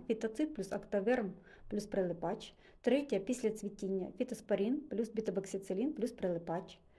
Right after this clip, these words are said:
Четверта та п'ята обробка була теж баковою сумішю. У нас з'явився довгоносик.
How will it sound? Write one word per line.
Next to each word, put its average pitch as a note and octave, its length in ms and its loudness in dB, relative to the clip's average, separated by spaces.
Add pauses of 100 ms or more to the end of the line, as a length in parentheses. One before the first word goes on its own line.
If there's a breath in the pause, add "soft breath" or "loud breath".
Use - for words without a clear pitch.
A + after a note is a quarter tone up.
(160 soft breath)
Четверта C4 480 2
та C4+ 100 2
п'ята G3+ 340 0
обробка G3 420 2
була G3 260 2
теж A#3 260 -2
баковою G3+ 520 0
сумішю. F#3+ 600 -2
У G#3+ 100 2
нас A3+ 160 0
з'явився G3 400 0
довгоносик. F3+ 640 -2